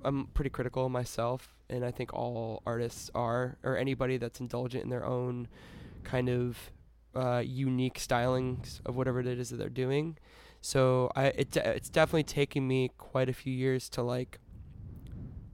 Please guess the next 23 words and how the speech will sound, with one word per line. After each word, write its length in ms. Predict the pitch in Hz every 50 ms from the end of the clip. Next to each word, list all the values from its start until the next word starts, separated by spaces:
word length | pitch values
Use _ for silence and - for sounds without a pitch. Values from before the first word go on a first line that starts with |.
| - - -
take 260 | - - 143 131 -
a 60 | 131
back 320 | 117 - 123 120 - - -
seat 360 | - - 139 135 131 - - _ - - - - - - - -
to 360 | - - - 123 127 127 123 110 - - - - - - - - - - -
choosing 400 | - - 160 156 151 147 170 160
what 100 | 165 160
I 80 | 160
wanna 220 | 156 156 156 160 156
sound 300 | - 170 160 160 160 160
like 240 | 160 156 156 147 -
and 140 | 117 135
just 180 | 127 135 - -
submitting 420 | - 131 127 127 127 123 123 123
to, 180 | 120 - 117 117
like, 200 | 110 98 - -
what 140 | 117 120 117
it 100 | 127 -
is 160 | - - -
I 60 | -
actually 520 | - - - - - - 117 120 127 120 - - - - - - - - - - - - _ _ _
have 380 | - 123 127 127 123 127 123 -
to, 320 | - - 120 117 127 -